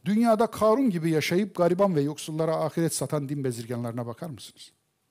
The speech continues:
Kendisi dünyada her türlü nimete konmak için kırk takla atıyor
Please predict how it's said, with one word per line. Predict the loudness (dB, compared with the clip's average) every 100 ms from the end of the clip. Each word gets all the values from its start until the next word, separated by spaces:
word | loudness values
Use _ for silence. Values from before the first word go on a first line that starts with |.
| _ _ _ _ _ _ _ _ _ _ _ _ _ _ _ _ _ _ _ _ _
Kendisi | 4 4 6 2 0 0
dünyada | 0 4 6 6 4
her | 2 4 6 6 6
türlü | 0 0 2 2 2
nimete | 4 4 4 2
konmak | 4 4 4 0 -2
için | -6 0 0
kırk | 2 -2 -2
takla | -8 -8 -12
atıyor | -12 -6 -4